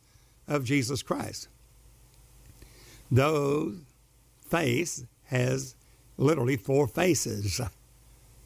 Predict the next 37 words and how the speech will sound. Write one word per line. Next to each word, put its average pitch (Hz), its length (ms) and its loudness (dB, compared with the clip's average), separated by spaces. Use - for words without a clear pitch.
And 123 140 4
that's 151 180 0
the 147 60 -6
reason 135 340 2
why 135 220 2
in 131 140 0
Genesis 127 380 -2
three, - 380 -2
we 123 160 2
find 151 340 2
after 127 220 0
the 110 100 -2
fall 143 540 0
that 135 260 2
God 131 380 0
placed 131 300 4
cherubim, 113 560 2
capital 156 500 0
C, - 480 0
at 135 220 2
the 147 240 0
east 165 220 -4
end 151 120 0
of 147 60 -6
the 131 80 0
garden 135 300 2
of 135 100 -6
God, 117 180 0
along 127 300 0
with 156 120 0
a 160 60 -2
flaming 165 360 -2
sword, 185 520 0
turning 110 260 0
every 120 160 2
which 165 200 0
way - 340 -4